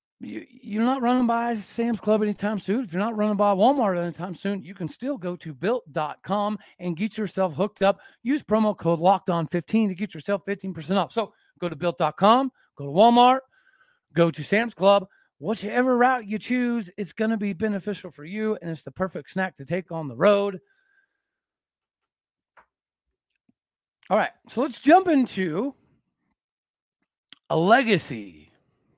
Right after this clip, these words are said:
style of guy that when you pop on the film, what I see immediately is a Kendall Daniels. And Kendall Daniels was a bona fide certified high, high four-star guy coming out of Beggs, Oklahoma.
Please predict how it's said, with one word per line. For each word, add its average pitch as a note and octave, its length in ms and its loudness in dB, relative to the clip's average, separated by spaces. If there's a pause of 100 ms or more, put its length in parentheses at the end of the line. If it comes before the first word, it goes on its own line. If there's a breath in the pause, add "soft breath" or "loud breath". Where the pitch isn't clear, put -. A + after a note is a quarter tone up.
(240)
style G#2+ 800 -2
of E3 160 -2
guy G#2 320 -8 (480)
that D#3+ 380 4 (880)
when D3+ 120 -4
you A#3 100 2
pop C4 340 6
on G3+ 400 6
the G3+ 100 -2
film, F3+ 460 -2 (1120)
what F3 180 4
I C#4+ 180 6
see F#3 540 -6 (160)
immediately A#3 680 4 (800)
is F3+ 520 -2
a E3 60 -8
Kendall F#3+ 280 -2
Daniels. E3 240 -4 (2250)
And F#3 180 -2
Kendall D#4 280 2
Daniels G3 400 -2
was E3+ 260 -4
a F3 200 -8
bona F3 280 -4
fide F#3 320 0
certified E3 600 -4
high, F#3+ 420 0
high F3 420 0
four-star F3 720 -4
guy C3 300 -12
coming E3 320 -6
out E3+ 80 -2
of D3+ 100 -8
Beggs, E3 320 -4
Oklahoma. F3+ 540 -2